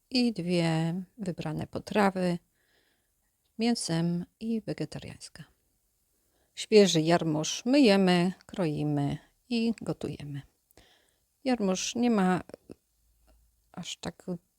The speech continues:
wielu wielbicieli, ale ma dwie ogromne zalety. Pierwszą jest to, że jest bardzo zdrowy i stoi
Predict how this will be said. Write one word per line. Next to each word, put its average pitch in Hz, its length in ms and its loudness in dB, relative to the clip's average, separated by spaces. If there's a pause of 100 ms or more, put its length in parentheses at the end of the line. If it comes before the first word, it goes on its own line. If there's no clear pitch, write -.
(120)
wielu 170 720 -2
wielbicieli, 170 760 0
ale 202 280 4
ma 180 280 4 (100)
dwie 175 320 -6
ogromne 160 420 -4
zalety. 160 640 -6 (840)
Pierwszą 170 540 0
jest - 260 -6
to, - 220 -6
że 151 140 -6
jest - 160 -8
bardzo 226 320 0
zdrowy 214 480 2
i - 140 -4
stoi 156 680 -4